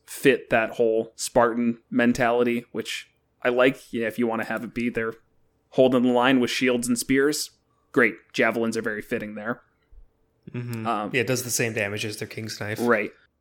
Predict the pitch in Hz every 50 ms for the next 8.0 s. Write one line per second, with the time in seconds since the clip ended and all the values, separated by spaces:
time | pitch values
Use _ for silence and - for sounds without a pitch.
0 | _ _ _ _ _ _ _ - 135 135 143 135 139 135 135 131 127 - - -
1 | 101 87 - - _ _ - - 120 117 - - - - _ _ _ _ _ _
2 | _ _ _ _ _ _ _ _ _ _ _ _ _ _ - 135 147 160 135 113
3 | 104 92 - _ _ _ - - 117 131 139 143 139 139 139 143 131 - - 139
4 | 127 117 113 - 120 107 107 - - _ _ _ _ _ - 120 131 127 - -
5 | 139 135 - 123 117 110 107 110 104 - - - - _ - - 123 - - -
6 | - - - 143 165 220 254 220 220 190 147 139 127 117 113 113 120 135 131 -
7 | 175 147 143 135 - 151 143 139 143 147 143 - - 147 131 123 - - -